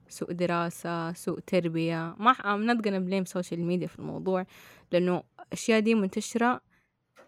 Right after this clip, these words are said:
من زمان، ومن أول ما تق-، تقريبًا بدأ السوشيال ميديا يطلع وهي موجودة. فبالتالي ما هو السبب الأساسي. يمكن دحين كثرت صارت في وجهنا،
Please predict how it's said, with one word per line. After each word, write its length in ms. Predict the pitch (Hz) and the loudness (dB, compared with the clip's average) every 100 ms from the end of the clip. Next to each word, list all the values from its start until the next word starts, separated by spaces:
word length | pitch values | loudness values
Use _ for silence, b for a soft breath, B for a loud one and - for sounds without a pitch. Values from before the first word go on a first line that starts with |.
| _ | _
من 440 | 190 196 190 185 165 _ _ | 0 2 2 2 -2 _ _
زمان، 640 | 180 165 196 202 226 254 339 427 - _ _ | -10 0 4 6 6 6 6 2 -2 _ _
ومن 360 | 202 196 196 185 - | -4 0 0 0 4
أول 340 | 254 262 240 | 8 8 8
ما 100 | 196 | 4
تق-، 380 | 190 226 196 180 | 2 0 -2 -6
تقريبًا 400 | - 196 226 208 | -2 2 2 4
بدأ 300 | 196 214 202 | 2 4 2
السوشيال 420 | 175 - 220 208 | 0 -4 -4 -2
ميديا 480 | 185 190 214 190 180 - | 0 0 2 0 -2 -2
يطلع 420 | 214 - 262 262 | -4 0 4 4
وهي 260 | 208 208 | 4 2
موجودة. 600 | 185 175 175 180 180 - | 2 -2 0 0 0 -4
فبالتالي 720 | 180 - 180 190 - 220 233 226 | -8 -8 -6 -4 0 2 2 2
ما 220 | 220 220 | 2 0
هو 40 | |
السبب 360 | 208 - 190 175 | -2 -2 -2 -2
الأساسي. 520 | - 170 - 175 - | -4 -6 -6 -6 -4
يمكن 220 | 196 196 | -4 -2
دحين 280 | 185 190 196 | -2 -2 -4
كثرت 400 | - 202 - 175 | -4 -6 -4 -6
صارت 300 | - 185 185 | -6 -6 -6
في 120 | - | -2
وجهنا، 480 | 180 196 - 170 170 | 0 0 -4 -8 -8